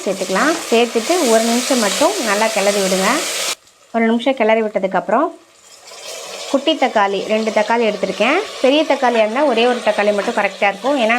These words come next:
நம்ம already மசாலாலையும் ஒரு சின்ன தக்காளி வந்து ஆட் பண்ணியிருக்கோம். இப்போ தக்காளி சேர்த்துட்டு நல்லா கிளறி விட்டுட்டு கொஞ்சம் போல உப்பு ஆட் பண்ணிக்கலாம். பிரியாணிக்கு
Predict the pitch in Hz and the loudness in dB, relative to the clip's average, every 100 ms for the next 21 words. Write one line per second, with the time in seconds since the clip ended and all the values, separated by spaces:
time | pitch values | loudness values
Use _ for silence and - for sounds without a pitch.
0 | 240 214 196 196 277 254 208 254 240 214 | 0 2 0 0 0 0 0 2 2 0
1 | 202 269 466 - - - - - 233 220 | 0 0 0 -4 -10 -8 -8 -2 -2 2
2 | 254 269 240 220 214 202 202 233 190 - | 2 2 2 2 2 2 2 2 0 -2
3 | 185 180 - - - - - - - 220 | -4 -4 -6 -6 -8 -8 -8 -6 -2 0
4 | 220 220 277 294 233 190 190 254 403 320 | 0 0 0 0 -2 -6 0 0 2 0
5 | 214 226 240 220 208 220 208 190 202 349 | 2 2 2 0 0 0 -2 0 0 0
6 | - - 233 262 311 294 220 285 262 - | -2 -2 2 4 2 2 2 2 0 -2
7 | - 214 190 180 175 175 170 - - - | 0 0 -2 -4 -4 -4 -4 -6 -12 -12
8 | - - - - - - - - - - | -10 -10 -8 -8 -10 -10 -10 -8 -8 -10
9 | - - - - - - - - - - | -12 -12 -12 -12 -14 -14 -14 -14 -14 -14
10 | - - - - - - - - - - | -12 -6 -4 -4 -8 -8 -12 -12 -12 -14
11 | - - - - - - 240 247 294 269 | -12 -12 -12 -14 -14 -2 2 4 2 2
12 | 233 | -2